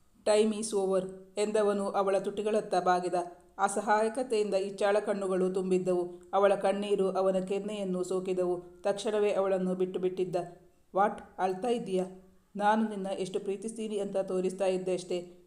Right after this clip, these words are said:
ಮದುವೆ ಮೊದಲೇ ನಾನು ಯಾವತ್ತೂ ನಿನ್ನತ್ರ ತಪ್ಪಾಗಿ ನಡ್ಕೊಳ್ಳಲ್ಲ." ತನ್ನದೇ ತಪ್ಪು, ಸುಮ್ಮನೆ ಅವನನ್ನು ರೇಗಿಸಿಬಿಟ್ಟೆ. ಇನ್ನು ತನ್ನನ್ನು ಇಲ್ಲಿಂದ ಕಾಪಾಡುವವರು ಯಾರು? ಯಾಕಾದರೂ ಹಾಗೆ ಹೇಳಿದೆನೋ?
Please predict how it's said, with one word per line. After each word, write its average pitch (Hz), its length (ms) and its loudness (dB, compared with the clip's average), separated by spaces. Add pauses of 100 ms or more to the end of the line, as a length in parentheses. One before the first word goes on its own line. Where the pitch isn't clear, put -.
(120)
ಮದುವೆ 202 320 4
ಮೊದಲೇ 196 400 -2
ನಾನು 190 480 -4
ಯಾವತ್ತೂ 190 500 2
ನಿನ್ನತ್ರ 185 420 -2
ತಪ್ಪಾಗಿ 185 480 0
ನಡ್ಕೊಳ್ಳಲ್ಲ." 175 840 -2 (1700)
ತನ್ನದೇ 220 420 4
ತಪ್ಪು, 185 540 -2
ಸುಮ್ಮನೆ 226 440 4
ಅವನನ್ನು 202 420 2
ರೇಗಿಸಿಬಿಟ್ಟೆ. 190 640 0 (360)
ಇನ್ನು 226 360 4
ತನ್ನನ್ನು 208 460 2
ಇಲ್ಲಿಂದ 208 360 -2
ಕಾಪಾಡುವವರು 202 760 2
ಯಾರು? 185 640 0
ಯಾಕಾದರೂ 214 640 4
ಹಾಗೆ 202 320 2
ಹೇಳಿದೆನೋ? 190 480 0